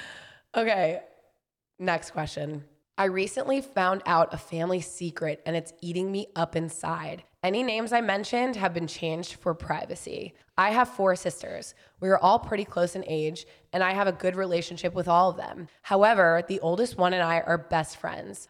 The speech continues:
A few months ago, I was visiting with my parents when my dad mentions that one of my sisters was on twenty-three and me. My mom said, "Oh no." Then he clarified, "No, Susie, not Sarah. Sarah is the oldest and my B F F."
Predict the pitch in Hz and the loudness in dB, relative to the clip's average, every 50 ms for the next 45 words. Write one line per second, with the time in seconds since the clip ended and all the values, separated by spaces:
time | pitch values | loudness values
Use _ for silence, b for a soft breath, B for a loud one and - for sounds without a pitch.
0 | _ - 196 - - 254 277 262 202 185 185 - - 180 165 156 156 160 175 226 | _ -4 -4 -2 -2 -2 2 4 4 2 2 0 -2 -2 -2 0 4 4 4 4
1 | 233 B B B B B - 202 202 190 175 180 185 180 190 196 214 226 226 214 | 4 B B B B B 4 4 4 4 2 0 -2 -2 -2 -4 -4 -2 -2 -2
2 | 214 - 226 - - - - 175 160 160 165 170 170 - 185 180 180 175 170 - | 2 2 2 0 0 0 0 2 2 2 0 -2 -2 -2 0 2 2 0 0 0
3 | 180 170 185 214 202 185 170 170 151 160 165 160 170 170 160 - 165 165 170 170 | 2 2 2 2 2 2 0 0 0 -2 -4 0 0 0 0 0 -2 0 0 0
4 | 170 165 - - - 233 226 - 196 180 170 156 156 165 170 170 165 156 - - | 0 -2 -4 -6 -8 -8 -4 -2 0 0 0 -2 -4 -4 -2 -2 -2 -2 -4 -2
5 | 175 165 165 165 165 - 156 160 160 156 156 160 151 156 156 170 165 - _ _ | -2 0 0 -2 -4 -6 -6 -4 -4 -4 -4 -6 -8 -8 -10 -12 -14 -18 _ _
6 | - 180 180 170 165 160 160 170 185 196 214 - - 180 170 165 151 - - - | -2 -2 0 0 0 2 4 4 4 4 0 -2 -2 0 0 0 -2 -6 -6 -4
7 | 160 160 165 170 175 175 175 180 165 160 151 151 151 - - - - b b b | -2 2 2 2 2 2 -2 -2 -2 -2 -2 -2 -4 -6 -8 -10 -10 b b b
8 | - 202 220 220 226 220 - - - 185 175 170 160 - 165 156 151 165 185 196 | 2 2 2 0 -2 -6 -4 0 4 6 6 6 6 4 2 2 2 2 0 0
9 | 190 B B B B B - 226 214 185 170 160 156 151 - - - 196 185 170 | -2 B B B B B 2 4 6 6 6 4 2 -2 -6 -6 -4 -4 -2 -2
10 | 160 160 151 156 151 151 165 180 175 170 - - - - - - 165 - - - | -2 -4 -6 -6 -6 -4 0 2 2 2 2 -2 -6 -4 -4 -4 -4 -4 -6 -8
11 | - - b b b - - - - 202 220 226 196 175 170 170 165 - - - | -8 -10 b b b -18 -6 -2 2 4 6 8 8 8 8 6 4 2 0 -2
12 | 180 170 180 180 175 - 156 170 170 165 - - 147 - - - - 175 180 180 | -4 -4 -4 -6 -4 -2 0 0 0 -2 -4 -6 -8 -10 -10 -4 0 0 2 2
13 | 175 170 170 160 160 160 165 160 160 - - - - - - - - | 2 0 0 0 -2 -2 -2 -2 -2 -4 -4 -4 -4 -6 -8 -14 -20